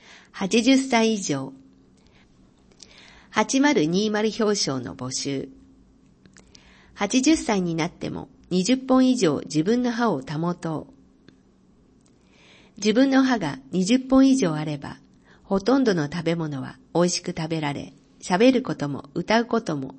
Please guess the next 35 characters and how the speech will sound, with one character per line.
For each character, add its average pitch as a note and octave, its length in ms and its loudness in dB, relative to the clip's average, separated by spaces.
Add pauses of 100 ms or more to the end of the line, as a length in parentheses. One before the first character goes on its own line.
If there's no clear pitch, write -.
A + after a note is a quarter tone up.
楽 F3+ 260 -2
し - 100 -6
く C#3 160 -8
で C3+ 140 -6
き、 - 260 -12 (720)
心 G#3+ 380 2
と D3+ 160 -6
体 D#3+ 420 -4
を D#3+ 40 -6
健 G3 320 -4
康 G3+ 160 -2
に F#3+ 180 -2
保 F3 260 -2
ち、 - 300 -12 (100)
豊 B3 240 0
か F3 120 -6
な D3 120 -4
人 F3 220 -2
生 F3+ 200 -4
に D3 100 -6
し D3 80 -8
て D3+ 100 -10
く C#3+ 120 -12
れ C#3 120 -8
ま C3+ 180 -8
す。 - 180 -20 (1200)
ぜ G3+ 160 2
ひ G#3 260 -4
ご F#3 220 6
応 A3 60 4
募 E3 100 -2
く - 120 -16
だ D#3 120 -6
さ C#3 220 -10
い。 C3 100 -14